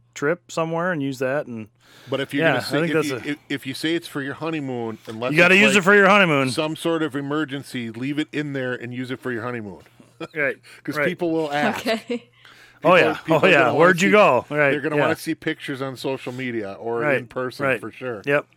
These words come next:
Speaker 2: <laughs>
Speaker 1: yep.
Speaker 3: Yeah. I mean, that makes sense.
Speaker 2: Obviously, it's probably not completely real yet, even though you're going through the planning phases of it. But what are you most excited for?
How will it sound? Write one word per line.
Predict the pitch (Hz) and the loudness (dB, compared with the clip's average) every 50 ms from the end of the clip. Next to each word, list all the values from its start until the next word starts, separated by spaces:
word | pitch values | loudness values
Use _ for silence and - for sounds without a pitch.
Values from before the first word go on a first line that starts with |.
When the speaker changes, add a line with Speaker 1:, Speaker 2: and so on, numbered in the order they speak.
| _ _ _ | _ _ _
Speaker 2:
<laughs> | _ _ - - - | _ _ -20 -12 -8
Speaker 1:
yep. | 175 - - - - | -6 -6 -6 -6 -6
Speaker 3:
Yeah. | 226 220 208 202 190 190 196 214 - _ _ _ - | -6 -4 -2 -2 -4 -4 -6 -10 -16 _ _ _ -8
I | 254 | -6
mean, | 262 277 269 | -4 -2 -2
that | 285 349 339 | -2 -2 -2
makes | 302 254 - - | -4 -6 -8 -10
sense. | - 208 180 190 202 208 - - - - - _ _ _ _ _ _ _ _ _ _ _ _ - _ _ _ _ _ _ | -14 -14 -16 -16 -18 -20 -20 -20 -20 -20 -20 _ _ _ _ _ _ _ _ _ _ _ _ -20 _ _ _ _ _ _
Speaker 2:
Obviously, | - 135 156 156 160 156 147 - - 147 147 135 131 127 127 131 - | -4 -4 -2 -2 -2 -4 -4 -4 -6 -4 -4 -2 -4 -4 -6 -8 -8
it's | 120 123 120 110 - | -8 -10 -10 -10 -12
probably | - _ - 160 131 135 139 139 131 131 131 131 127 123 123 120 117 110 110 - _ _ _ _ _ _ _ | -18 _ -6 -4 -4 -2 -2 -4 -4 -4 -4 -4 -4 -4 -4 -6 -6 -8 -10 -14 _ _ _ _ _ _ _
not | 120 117 117 117 120 - _ | -10 -8 -8 -8 -8 -10 _
completely | - 123 110 - - 135 127 127 127 123 113 107 | -14 -14 -14 -12 -10 -8 -8 -8 -8 -10 -10 -10
real | 101 107 107 107 104 104 | -8 -6 -6 -6 -6 -6
yet, | 101 101 101 101 104 - | -6 -6 -6 -6 -6 -8
even | - 123 120 113 117 | -10 -10 -10 -10 -10
though | 117 113 | -8 -8
you're | 113 110 110 101 | -8 -8 -8 -8
going | 110 110 110 110 104 | -8 -10 -10 -10 -10
through | - 120 113 | -10 -10 -10
the | 104 104 | -10 -10
planning | - _ - 120 117 117 117 110 107 104 101 98 - _ _ _ _ _ _ _ _ | -14 _ -12 -10 -10 -8 -8 -8 -10 -12 -12 -14 -20 _ _ _ _ _ _ _ _
phases | _ 131 123 120 110 107 107 104 | _ -6 -6 -6 -6 -8 -8 -8
of | 117 107 101 | -8 -6 -6
it. | 107 - | -8 -8
But | - 104 85 104 | -10 -12 -10 -8
what | 110 123 147 | -6 -6 -6
are | 151 | -6
you | 147 143 | -6 -8
most | 131 120 120 120 123 120 - - | -8 -6 -6 -6 -6 -6 -8 -10
excited | 117 101 - - - 107 107 104 104 98 - | -12 -12 -10 -8 -6 -4 -4 -4 -6 -8 -10
for? | - 92 90 87 92 | -14 -16 -16 -16 -16